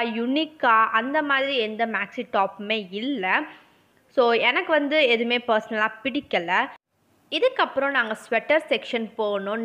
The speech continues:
நிறைய டிஃப்ரெண்டான ஸ்வெட்டர்ஸ் இருந்துச்சு. இதோட ரேட் வந்து பார்த்தோம்னா, ஃபோர் ஹண்ட்ரட் to ஃபைவ் ஹண்ட்ரட் ரேஞ்ச்ல தான் இருந்துச்சு. So, அவ்வளோ சீப்பா உங்களுக்கு இவ்வளோ அழகான ஸ்வெட்டர்ஸ்லாம் வச்சிருந்தாங்க. நிறையா இமோஜிஸ் போட்டு, கார்ட்டூன் பிக்சர்ஸ்லாம் போட்டு ரொம்பவே க்யூட்டா இருந்துச்சு.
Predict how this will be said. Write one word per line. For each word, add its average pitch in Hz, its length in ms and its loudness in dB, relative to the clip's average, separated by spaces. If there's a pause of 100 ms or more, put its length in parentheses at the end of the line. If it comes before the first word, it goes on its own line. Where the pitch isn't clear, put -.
நிறைய 269 400 2 (120)
டிஃப்ரெண்டான 269 520 0
ஸ்வெட்டர்ஸ் 247 640 -2
இருந்துச்சு. 196 500 -6 (340)
இதோட 466 340 4
ரேட் 269 220 2
வந்து 262 160 -2
பார்த்தோம்னா, 226 400 0
ஃபோர் 285 400 2
ஹண்ட்ரட் 277 340 0
to 294 80 -4
ஃபைவ் 220 320 -2
ஹண்ட்ரட் 220 320 0
ரேஞ்ச்ல 196 360 -4
தான் 208 180 0
இருந்துச்சு. 185 580 -6 (480)
So, 254 140 4 (200)
அவ்வளோ 269 340 4
சீப்பா 302 380 0
உங்களுக்கு 262 300 0
இவ்வளோ 254 160 2
அழகான 226 400 2
ஸ்வெட்டர்ஸ்லாம் 208 640 -2
வச்சிருந்தாங்க. 190 760 -6 (480)
நிறையா 214 400 2
இமோஜிஸ் 214 560 -4
போட்டு, 202 320 -6
கார்ட்டூன் 226 440 0
பிக்சர்ஸ்லாம் 202 500 -6
போட்டு 196 280 -6
ரொம்பவே 202 440 0
க்யூட்டா 262 460 -2
இருந்துச்சு. 185 500 -6